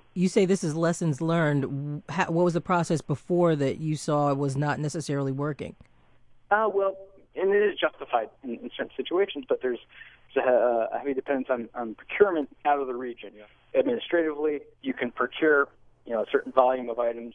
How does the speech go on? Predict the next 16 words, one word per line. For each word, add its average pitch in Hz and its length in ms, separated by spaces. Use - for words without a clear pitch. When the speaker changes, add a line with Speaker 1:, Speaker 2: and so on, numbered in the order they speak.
Speaker 2:
from 113 220
halfway 127 320
around 113 200
the 107 60
world 127 340
because 135 220
of 120 120
pre-existing 120 520
contracts 117 520
or - 80
suppliers 117 460
or - 60
vendors 107 400
that, - 180
that 101 120
exist. 104 460